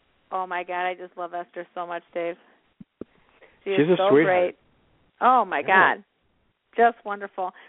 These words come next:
Speaker 1: Well, uh, you know what all of our listeners are, aren't they?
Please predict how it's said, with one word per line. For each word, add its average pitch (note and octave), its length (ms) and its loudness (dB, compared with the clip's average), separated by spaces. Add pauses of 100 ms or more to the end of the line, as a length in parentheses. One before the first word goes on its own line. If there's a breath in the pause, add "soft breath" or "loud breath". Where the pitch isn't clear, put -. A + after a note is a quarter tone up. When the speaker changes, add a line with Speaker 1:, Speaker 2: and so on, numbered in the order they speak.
(160 loud breath)
Speaker 1:
Well, D#4 180 -2
uh, A3+ 160 -6
you D4+ 100 -2
know E4 120 -4
what D4 220 -2
all A#3 200 -2
of A3 80 -6
our G#3 100 -4
listeners G3 500 -10
are, G3 160 0
aren't G3+ 260 -4
they? G#3+ 220 -2